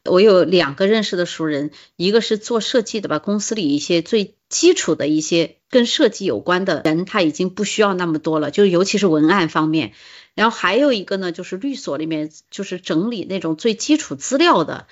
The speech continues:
搜集的工作，他也不需要那么多的人了。那 Michael，你有没有考虑过将来就是会计或者你们这个行业会不会担心A I对你的冲击？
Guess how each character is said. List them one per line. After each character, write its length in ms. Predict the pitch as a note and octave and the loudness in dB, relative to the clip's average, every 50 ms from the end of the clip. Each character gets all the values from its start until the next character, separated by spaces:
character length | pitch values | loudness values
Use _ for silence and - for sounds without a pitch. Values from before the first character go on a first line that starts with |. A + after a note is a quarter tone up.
| - - _ _ | -20 -20 _ _
搜 260 | - - - D4 D#4 | -4 2 4 4 4
集 160 | D4 D4+ G#3 | 4 2 0
的 100 | F3+ F3+ | -2 -2
工 240 | E3+ F#3+ F#3 F#3 F#3+ | -2 -4 -4 -6 -6
作， 200 | F#3 G3+ F3 - | -6 -6 -6 -6
他 260 | - - - F3+ F3+ | -8 -8 -8 -8 -6
也 340 | F3+ F3 - - - - - - | -6 -6 -6 -6 -8 -10 -12 -10
不 100 | - G#3+ | -8 -6
需 180 | G3 - - G#3 | -6 -2 0 0
要 140 | G3 F3+ | 2 2
那 120 | F3 F#3 F3+ | 0 -2 -2
么 120 | E3 D3+ | -4 -4
多 160 | - E3+ E3 | -2 -4 -4
的 120 | D#3 D3+ D3+ | -2 -4 -4
人 200 | C3 D#2+ - B2+ | -4 -6 -6 -4
了。 180 | D3+ C#3+ C#3+ - - - - _ | -6 -6 -6 -10 -16 -20 -12 _
那 160 | - B3 B3+ | 0 2 4
Michael， 540 | B3 A#3+ A#3+ C4 D#4 F#4+ G#4 - - B3+ G#3 | 4 4 4 2 2 0 0 0 0 2 2
你 120 | F#3+ F#3 | 2 2
有 100 | F#3 G3+ | 2 0
没 120 | G3+ G3+ F#3+ | 2 0 0
有 40 | |
考 280 | F#3+ F#3+ - - - - | 0 -2 -4 -6 -4 -2
虑 100 | F3 E3 | -2 -2
过 220 | D#3 - E3 D#3+ - - - _ _ _ | -2 -2 -4 -6 -6 -12 -20 _ _ _
将 300 | - - B3 A#3+ A#3 A3+ | -2 0 0 0 -2 -4
来 240 | G#3 F#3 C#3+ C3+ D3+ | -6 -6 -4 -4 -6
就 140 | D3+ - F#3+ | -6 -8 -8
是 240 | - F3 E3+ E3+ - _ | -6 -6 -8 -8 -10 _
会 360 | _ - - - D4+ B3 F3 D3+ | _ -8 -4 -2 -2 0 -2 -2
计 320 | - - - - - - _ _ _ _ _ _ | -6 -10 -14 -16 -16 -18 _ _ _ _ _ _
或 140 | - G3+ | 0 2
者 60 | G#3 A3 | 2 4
你 140 | G3+ F#3 | 2 0
们 120 | - - - | 0 -2 -2
这 120 | - G3+ | -2 -2
个 60 | G3 | -2
行 340 | G3+ - - - B2 - - | -2 -2 -2 -4 -4 -4 -6
业 300 | F3 F#3 F#3 C3 - - _ _ _ _ _ _ - | -6 -4 -4 -4 -4 -6 _ _ _ _ _ _ -2
会 100 | - G3+ | 0 2
不 40 | |
会 100 | F#3+ F#3+ | 2 2
担 240 | F#3+ - F3+ E3 F#3 | 2 2 0 0 -2
心 180 | F3 - F#3+ E3 | -2 -4 -4 -4
A 140 | - F3+ F3 | -2 -2 -2
I 140 | E3 E3 E3 | -2 -4 -4
对 160 | D#3+ G3 F3+ | -4 -4 -4
你 120 | E3+ E3 - | -4 -4 -6
的 120 | - C#3 | -8 -8
冲 300 | C3 - - - D3+ D3+ | -10 -6 -2 0 0 0
击？ 340 | C#3+ - - C#3+ C3+ C3+ - | 0 -2 -6 -6 -6 -8 -12